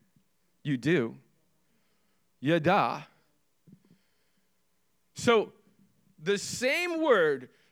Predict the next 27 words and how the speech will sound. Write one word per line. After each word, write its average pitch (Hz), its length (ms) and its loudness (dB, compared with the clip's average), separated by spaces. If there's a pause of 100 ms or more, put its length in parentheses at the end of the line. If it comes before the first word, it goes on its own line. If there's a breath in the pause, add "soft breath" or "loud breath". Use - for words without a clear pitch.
that 208 400 0 (360)
Genesis 311 760 -2
uses, 185 640 -2
that 190 280 -2 (140)
Adam 262 440 0
slept 269 560 -2
with 311 140 -4
his 269 240 -2
wife 247 460 -2
Eve 233 240 -4
and 196 120 -4
she 269 280 -8
got 254 260 -2
pregnant, 214 400 -2 (300 loud breath)
is 247 260 -4
the 294 160 -2
same 330 560 -4
word 330 480 2 (240 loud breath)
that 262 200 4
it 294 160 -2
uses 262 640 0
to - 180 -4
describe 269 840 0
God's 302 400 2
knowledge 302 560 2
of 254 140 2
me. 233 640 0